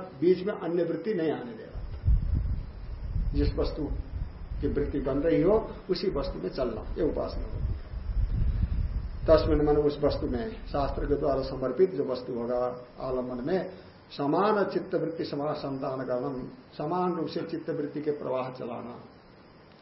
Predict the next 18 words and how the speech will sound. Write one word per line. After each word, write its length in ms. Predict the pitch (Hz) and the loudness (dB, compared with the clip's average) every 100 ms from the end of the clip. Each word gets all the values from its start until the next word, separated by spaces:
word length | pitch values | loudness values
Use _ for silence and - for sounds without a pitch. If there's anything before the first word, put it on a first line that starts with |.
| - - - - - | -20 -20 -20 -8 6
तद 200 | 202 220 | 10 12
विलक्षण 420 | 214 220 214 214 | 12 10 8 2
प्रत्यय 480 | 214 190 185 208 214 220 - - - - - - - - - | 4 2 2 4 4 2 -8 -16 -20 -20 -20 -20 -20 -20 -4
अनंतरितम 920 | 180 220 233 226 196 190 180 135 - 180 | 6 8 8 10 12 12 10 4 2 -2
यदि 120 | 190 | -2
विशेषा, 520 | 180 - - - - - - - - | -2 -4 -6 -8 -14 -16 -20 -10 0
उससे 200 | 202 247 | 4 6
विलक्षण 460 | - 175 220 - 247 | 8 8 8 6 0
प्रत्यय 460 | 240 214 202 214 | 2 0 2 4
के 100 | 214 | 6
विघ्न 320 | 202 170 190 208 | 6 6 4 4
नहीं 160 | 196 | 4
आना 260 | 185 165 151 | 4 2 2
चाहिए, 160 | 156 156 | 0 2
अंतरित 400 | 147 139 139 - | 2 4 2 2
नहीं 100 | 190 | 0
होना 180 | 151 147 | 2 2
चाहिए। 380 | 127 120 117 | 0 -4 -6